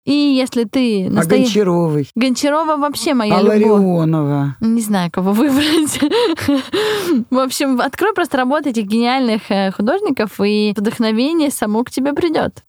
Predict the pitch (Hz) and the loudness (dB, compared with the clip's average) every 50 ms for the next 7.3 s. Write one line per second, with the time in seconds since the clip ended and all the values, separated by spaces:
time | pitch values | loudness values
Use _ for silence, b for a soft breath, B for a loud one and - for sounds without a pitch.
0 | _ - 110 110 123 104 101 98 113 131 123 - - 139 135 117 - - 123 160 | _ -2 -2 0 0 0 0 0 0 -2 -2 -2 -2 -2 -2 -2 -4 -2 -2 -2
1 | 143 - - - 135 139 139 120 - 127 120 - - 170 165 139 120 104 92 - | -2 -2 -4 -2 -2 0 -2 -2 -2 -6 -6 -2 -2 -2 -2 -2 -6 -8 -8 -10
2 | - - - 226 254 277 269 - 226 254 277 302 311 - 262 226 208 - - 226 | -16 -10 -4 -2 0 0 0 0 0 0 0 0 0 0 -2 -2 -4 -4 -4 -4
3 | 226 214 - - 208 214 220 226 - - - - 143 147 185 208 - - - - | -4 -2 0 2 2 2 2 0 -2 -2 -2 0 2 2 4 4 4 4 2 2
4 | - 311 285 254 - - 226 202 185 - 240 233 _ - - 214 202 196 214 175 | 2 0 -2 -2 -2 -4 -6 -4 -2 -2 -4 -4 _ -4 -2 -2 0 2 2 2
5 | 170 165 151 196 202 190 202 185 185 170 170 175 185 175 180 226 262 240 233 202 | 2 2 2 2 2 2 2 2 0 0 2 2 2 2 2 2 2 4 2 2
6 | 147 131 131 113 - - - - 139 131 120 117 113 107 107 107 107 110 120 135 | 2 0 -2 -4 -8 -10 -4 -2 0 0 2 0 0 0 0 0 0 0 0 2
7 | 151 160 165 156 - | 2 2 0 0 -2